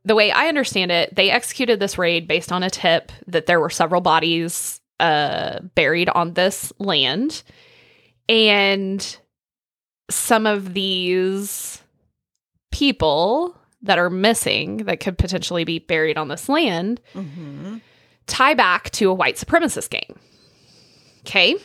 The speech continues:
Speaker 2: That's shocking.
Speaker 1: Uh-huh. So,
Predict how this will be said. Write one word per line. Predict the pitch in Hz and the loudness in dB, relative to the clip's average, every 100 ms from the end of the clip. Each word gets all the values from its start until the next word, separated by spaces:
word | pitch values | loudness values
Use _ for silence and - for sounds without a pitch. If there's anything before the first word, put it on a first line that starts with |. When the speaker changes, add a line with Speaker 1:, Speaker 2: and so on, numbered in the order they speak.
| - - - _ - | -14 -20 -20 _ -2
Speaker 2:
That's | 196 226 - | 0 0 -2
shocking. | - 208 175 190 190 214 - - | 0 0 0 -2 -2 -6 -10 -4
Speaker 1:
Uh-huh. | 220 196 180 247 349 _ _ _ - | 0 2 2 0 -4 _ _ _ -12
So, | - - 330 233 175 175 220 | -8 0 4 4 2 0 -2